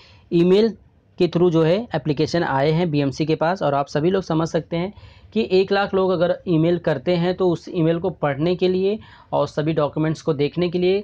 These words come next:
काफ़ी टाइम जाएगा। जी हाँ दोस्तों, एक लाख आप ईमेल एक दिन में नहीं पढ़ सकते, जबकि ऐसे टाइम पे जो है बीएमसी के पास स्टाफ की कमी है।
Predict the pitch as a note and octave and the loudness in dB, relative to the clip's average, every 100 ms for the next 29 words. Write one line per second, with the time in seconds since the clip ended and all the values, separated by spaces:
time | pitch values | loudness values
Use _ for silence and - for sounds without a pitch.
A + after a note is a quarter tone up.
0 | - C3+ - D#3 D3 D3 C3+ C3+ C#3+ C3+ | -4 -6 -4 -2 -2 -2 0 0 0 -2
1 | C3+ C3+ C3+ D#3 C#3 C3+ C3+ C#3 C#3 C#3 | -2 -2 -4 -2 -2 -2 -4 -2 -4 -4
2 | C3 C3 D3+ - C#3+ C3 C#3 C3 C3+ C#3+ | -4 -4 -6 -6 -6 -4 -2 -2 -4 -4
3 | C3+ C3+ - E3+ - - - - C3 C#3 | -4 -6 -8 -10 -10 -20 -20 -12 -2 -2
4 | C3+ D#3+ D#3+ D3 C#3+ F3 D3+ C#3+ D3 C3+ | 0 -2 -2 -2 -2 -2 -2 -2 -4 -2
5 | C#3 C#3 C3+ B2+ C#3 C3+ C3+ C#3 - - | -2 -2 -4 -4 -6 -4 -2 -4 -6 -4
6 | D3 D#3 - E3 D3 D3 C#3 E3+ | -2 -2 -6 -6 -4 -2 -4 -6